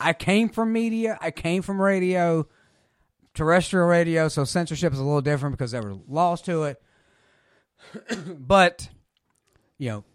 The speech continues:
Larry Flint says it, said it best.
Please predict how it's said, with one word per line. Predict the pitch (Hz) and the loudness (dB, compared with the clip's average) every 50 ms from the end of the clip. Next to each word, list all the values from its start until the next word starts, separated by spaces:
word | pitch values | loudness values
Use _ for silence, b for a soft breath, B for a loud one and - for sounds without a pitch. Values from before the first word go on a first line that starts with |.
| _ _ - | _ _ -18
Larry | 110 110 113 127 156 185 220 226 | -14 -8 -4 -2 0 2 2 0
Flint | - - 240 247 240 208 156 107 - - - - _ _ _ _ _ _ _ _ _ _ | 0 2 4 4 6 6 4 2 -2 -10 -20 -20 _ _ _ _ _ _ _ _ _ _
says | - - - - 156 147 156 143 | -10 -8 -6 -2 0 0 2 0
it, | 185 175 - - | 0 -4 -6 -2
said | - - 165 160 | 0 2 4 4
it | 180 175 160 | 2 4 4
best. | 190 190 175 135 107 - - - - | 6 6 6 6 2 -2 -6 -8 -10